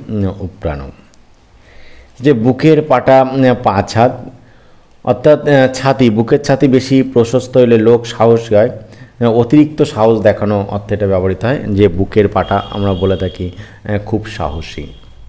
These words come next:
বলছে বুঝো আয়, উম, করো ব্যয়, অর্থাৎ আয় অনুরূপ, আহ, খরচ করতে হয়, আয় বুঝে যাকে ব্যয় করা বলা হয়।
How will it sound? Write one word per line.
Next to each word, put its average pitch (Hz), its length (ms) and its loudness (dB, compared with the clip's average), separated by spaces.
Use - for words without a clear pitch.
বলছে 135 220 2
বুঝো 127 560 2
আয়, 139 480 2
উম, 135 300 2
করো 107 280 4
ব্যয়, 104 240 4
অর্থাৎ 131 500 0
আয় 131 380 0
অনুরূপ, 127 480 2
আহ, 117 200 2
খরচ 110 240 0
করতে 107 300 -4
হয়, 123 200 2
আয় 110 220 -2
বুঝে 107 280 -2
যাকে 104 200 -2
ব্যয় 92 220 -4
করা 90 240 -8
বলা 87 220 -6
হয়। 87 160 -8